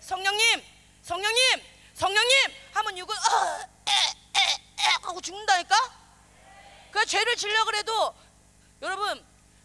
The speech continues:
은혜 많이 받으면 죄를 잘 져 못 져. 왜? 육체가 힘을 잃어서 그래. 그러니까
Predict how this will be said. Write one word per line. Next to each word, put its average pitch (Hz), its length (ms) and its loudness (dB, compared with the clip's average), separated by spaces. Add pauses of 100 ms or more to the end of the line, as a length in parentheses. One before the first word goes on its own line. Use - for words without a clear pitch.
(280)
은혜 427 260 -2
많이 466 340 -4
받으면 403 440 -2
죄를 370 420 -8
잘 330 260 -10
져 311 160 -12
못 254 200 -18
져. 220 240 -14 (1000)
왜? 302 180 4 (760)
육체가 349 360 -8
힘을 480 320 -8
잃어서 392 260 -10
그래. 233 400 -16 (880)
그러니까 392 360 2